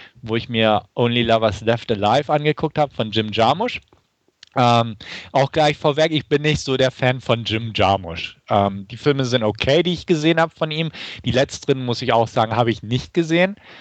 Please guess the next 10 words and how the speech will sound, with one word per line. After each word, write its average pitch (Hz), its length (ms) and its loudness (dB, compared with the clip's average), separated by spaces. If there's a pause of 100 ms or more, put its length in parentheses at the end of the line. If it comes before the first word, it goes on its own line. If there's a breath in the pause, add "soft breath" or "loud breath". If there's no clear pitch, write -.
(120)
sondern 123 600 -2
ein 110 40 -10
paar 117 280 2
ältere. 170 480 2 (640 loud breath)
Ähm, 131 320 2
die 135 140 -2
waren 143 180 4
in 139 120 0
Ordnung, 123 480 2
aber 120 540 4